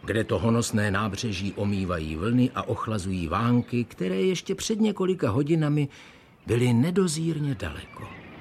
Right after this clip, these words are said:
Všimněme si, jaké davy se to tu soustředěně dívají na vodu.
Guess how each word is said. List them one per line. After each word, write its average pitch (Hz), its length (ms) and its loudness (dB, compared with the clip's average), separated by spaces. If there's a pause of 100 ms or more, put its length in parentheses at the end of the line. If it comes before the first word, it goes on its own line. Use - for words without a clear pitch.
(960)
Všimněme 214 540 2
si, 208 280 0 (640)
jaké 196 600 0
davy 151 380 0
se - 200 -2
to 180 140 -2
tu 135 180 -2
soustředěně 185 1000 0
dívají 151 600 -2
na 87 180 0
vodu. - 340 -10